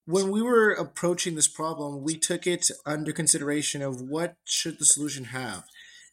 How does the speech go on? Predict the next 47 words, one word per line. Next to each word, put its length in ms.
And 360
what 160
the 60
solution 500
needed 420
was 460
three 260
major 300
things. 500
Was 180
the 100
ability 500
to 140
not 540
be 100
stored 600
at 140
any 240
temperature. 540
So 160
it 100
can, 300
you 140
know, 120
range 340
from 220
extreme 420
cold 320
to 100
extreme 360
heat. 340
Didn't 240
need 160
to 60
be 200
cross-matched 840
per 140
patient 480
to 100
make 200
sure 220
that 120
it 100
was 140
fast 540
and 160
easily, 760